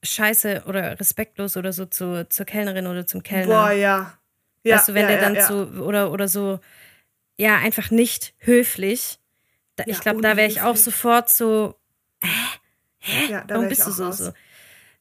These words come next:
Speaker 1: Jetzt, außer es
Speaker 2: Und
Speaker 1: gibt vielleicht eine Situation, wo, also, ne, wenn, wenn die respektlos sind oder so und er wehrt sich, dann ist ja was anderes. Aber wenn, wenn der so von,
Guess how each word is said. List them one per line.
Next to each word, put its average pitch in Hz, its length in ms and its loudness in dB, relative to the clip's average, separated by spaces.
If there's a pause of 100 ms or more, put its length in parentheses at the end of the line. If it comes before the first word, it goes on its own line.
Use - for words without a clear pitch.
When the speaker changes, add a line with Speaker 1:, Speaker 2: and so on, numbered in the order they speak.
(280)
Speaker 1:
Jetzt, - 280 -2
außer 196 240 0
es - 60 4
Speaker 2:
Und 330 80 8
Speaker 1:
gibt 381 160 6
vielleicht 208 320 2
eine 214 60 0
Situation, 202 640 2
wo, 190 80 0 (100)
also, 185 220 -6
ne, 196 260 -4
wenn, 180 240 -10
wenn 180 200 -8
die 214 200 2
respektlos 185 580 -2
sind 190 140 -4
oder 180 160 -6
so 190 160 -6
und 185 100 -8
er 165 120 -8
wehrt 180 240 -2
sich, 214 220 -4
dann 175 200 -4
ist 180 140 -6
ja 175 80 -6
was 170 140 -4
anderes. 175 320 -6
Aber 175 200 -6
wenn, 175 240 -4
wenn 170 140 -6
der 175 80 -6
so 170 120 -10
von, 170 300 -8